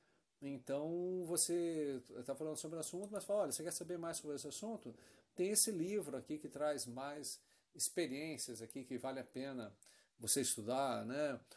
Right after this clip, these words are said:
Ou então você pode acess-, ah, acessar outros websites, né? Então, você tá estruturando aqui não só as aulas, mas também os recursos de pesquisa, dando indicações de referências, né?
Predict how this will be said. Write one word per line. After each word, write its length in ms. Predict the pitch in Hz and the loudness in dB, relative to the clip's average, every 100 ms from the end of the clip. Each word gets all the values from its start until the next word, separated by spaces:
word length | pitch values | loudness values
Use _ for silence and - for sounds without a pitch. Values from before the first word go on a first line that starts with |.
| - _ | -20 _
Ou 140 | 143 151 | -2 -2
então 400 | - 151 180 190 | 2 2 2 2
você 240 | 185 180 | 4 4
pode 680 | 180 165 175 139 131 110 98 - _ - | 2 2 2 0 -2 -4 -8 -16 _ -4
acess-, 380 | 123 - - - | -2 0 0 0
ah, 360 | 139 127 120 127 | 0 2 -2 -2
acessar 640 | 131 139 123 147 156 - _ _ _ _ _ | -2 0 0 2 0 -2 _ _ _ _ _
outros 480 | 151 208 233 165 123 | 2 4 4 0 0
websites, 880 | 143 127 - 135 143 139 110 - 107 | 2 2 2 2 0 0 -2 -6 -8
né? 160 | 123 135 | -10 -8
Então, 160 | 175 | -10
você 180 | 208 233 | -8 -8
tá 140 | 247 | -4
estruturando 800 | 233 - 247 226 208 185 156 135 131 | -4 -4 -6 -6 -2 0 0 -2 -6
aqui 340 | 127 185 185 _ _ - - - - _ _ _ - | -8 -10 -10 _ _ -20 -20 -20 -20 _ _ _ 0
não 300 | 165 254 269 | 2 2 2
só 300 | - 170 135 | 2 6 6
as 160 | 123 | 6
aulas, 400 | 123 135 147 156 | 4 4 4 2
mas 200 | 175 185 | -2 -2
também 240 | 196 185 185 | -2 -2 -4
os 120 | - | -4
recursos 520 | 202 - 190 180 170 | -6 -4 -4 -4 -6
de 60 | 165 | -6
pesquisa, 580 | 185 175 - 165 139 | -4 -4 -4 -2 -2
dando 460 | 120 120 170 185 165 | -4 0 2 2 0
indicações 640 | 127 131 127 - 127 120 110 | -4 -4 -4 -2 -4 -4 -4
de 140 | 117 | -6
referências, 1040 | 110 151 160 139 139 131 127 - 113 110 | -6 -4 -4 -4 -4 -4 -4 -6 -4 -4
né? 260 | 120 131 | -4 -2